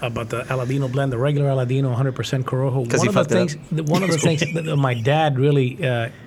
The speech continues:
Speaker 1: kinda likes. My dad is a medium, s-, medium bodied smoker, like
Speaker 2: Right.
Speaker 1: I am. I'm a medium bodied smoker, but he likes tons of flavor.
Speaker 2: Right.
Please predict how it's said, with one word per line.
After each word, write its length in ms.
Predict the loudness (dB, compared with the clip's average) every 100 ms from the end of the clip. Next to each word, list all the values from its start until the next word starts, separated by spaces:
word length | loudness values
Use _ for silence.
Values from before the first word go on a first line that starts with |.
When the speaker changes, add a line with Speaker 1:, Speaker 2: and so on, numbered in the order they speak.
| -10
Speaker 1:
kinda 240 | -4 0 2
likes. 320 | 2 0 -2
My 80 | -2
dad 180 | 0 0
is 100 | 0
a 60 |
medium, 460 | 0 0 2 0 -2 -6 -18 -18 -20 -12
s-, 140 | -10 -10 -10 -2
medium 540 | 0 2 2 0 -4 -8 -14 -6
bodied 380 | -2 -2 -2 -4
smoker, 440 | -4 -6 -8 -6
like 140 | 0 2
Speaker 2:
Right. 80 | 4
Speaker 1:
I 120 | 0 0
am. 140 | -2
I'm 80 | 0
a 20 |
medium 260 | 0 0 0
bodied 220 | -2 -2
smoker, 300 | -2 -4 -2
but 140 | -2
he 100 | -2
likes 320 | -2 -4 -6 -12
tons 320 | -6 -4 -2
of 80 | -4
flavor. 340 | -6 -6 -8 -12 -16 -6
Speaker 2:
Right. 240 | -2 -2